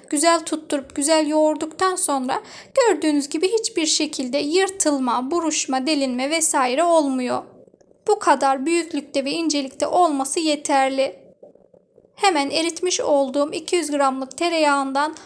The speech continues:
hamurun yüzeyine bolca serpiştirip sürüyorum. Piştiğinde iç kısmının kat kat ve tel tel dökülmesi için yağlama işlemi önemlidir. Bu yüzden bolca yağlayalım.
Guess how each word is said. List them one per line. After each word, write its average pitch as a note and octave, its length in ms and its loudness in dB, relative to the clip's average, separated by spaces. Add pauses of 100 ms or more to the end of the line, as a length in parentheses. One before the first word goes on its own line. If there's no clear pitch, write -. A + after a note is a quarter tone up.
(160)
hamurun D#4 480 2
yüzeyine D4+ 600 0 (360)
bolca D#4+ 480 2
serpiştirip D#4+ 840 0
sürüyorum. C#4+ 800 -2 (400)
Piştiğinde F4 680 2
iç E4 220 -4
kısmının C#4+ 440 -2
kat D#4+ 340 -2
kat D4+ 260 -2
ve C#4 140 -2
tel D#4+ 200 0
tel C#4 340 0
dökülmesi D#4 580 -2
için F#4 320 -4 (340)
yağlama D#4+ 440 4
işlemi C#4+ 420 0
önemlidir. C#4 760 2 (280)
Bu G4+ 120 0
yüzden D4+ 400 0
bolca D#4 360 4
yağlayalım. C#4 880 2